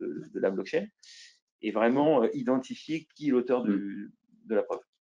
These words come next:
Speaker 2: Et, et du coup, là, tu, tu disais tout à l'heure comment choisir test and learn, ça semble effectivement, euh, la, la bonne approche pour un de nos participants. Comment choisir, euh, le, le bon outil ou la bonne, euh,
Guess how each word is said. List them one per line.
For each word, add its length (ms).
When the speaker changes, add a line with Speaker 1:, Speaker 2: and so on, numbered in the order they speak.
Speaker 2:
Et, 220
et 60
du 140
coup, 120
là, 200
tu, 200
tu 140
disais 200
tout 180
à 40
l'heure 180
comment 220
choisir 380
test 240
and 60
learn, 420
ça 160
semble 400
effectivement, 680
euh, 180
la, 160
la 120
bonne 220
approche 400
pour 140
un 60
de 60
nos 160
participants. 600
Comment 280
choisir, 580
euh, 380
le, 360
le 100
bon 300
outil 640
ou 140
la 140
bonne, 340
euh, 360